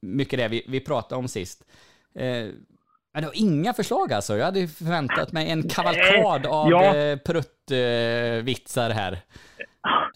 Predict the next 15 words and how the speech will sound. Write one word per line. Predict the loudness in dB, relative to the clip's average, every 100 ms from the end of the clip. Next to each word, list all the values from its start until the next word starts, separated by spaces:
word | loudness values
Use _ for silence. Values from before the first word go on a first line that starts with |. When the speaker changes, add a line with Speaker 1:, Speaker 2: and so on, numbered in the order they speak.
| -12 -16 _ -2
Speaker 2:
Alltså, | 2 4
grejen | 6 6 6 6
var | 4 4
så | 4
här, | 4
det, | 4 0 4
det | 4
enda | 4 4 2
förslaget | 2 4 4 4 0
jag | 0
kom | 0 2
på, | 4 4
det | 6
var | 4
mjölkmajken. | 6 4 4 2 4 4 2 0 0